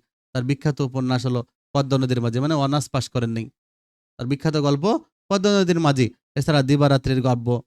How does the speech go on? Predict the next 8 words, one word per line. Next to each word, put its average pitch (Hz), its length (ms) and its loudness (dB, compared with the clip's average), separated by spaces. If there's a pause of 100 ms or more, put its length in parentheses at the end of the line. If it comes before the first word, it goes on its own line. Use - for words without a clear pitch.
অহিংসা, 135 440 0
পুতুল 135 300 -4
নাচের 131 240 0
ইতিকথা, 123 460 -2 (300)
এগুলো 123 180 0
তার 135 200 0
উল্লেখযোগ্য 123 720 0 (400)
উপন্যাস। 117 580 -4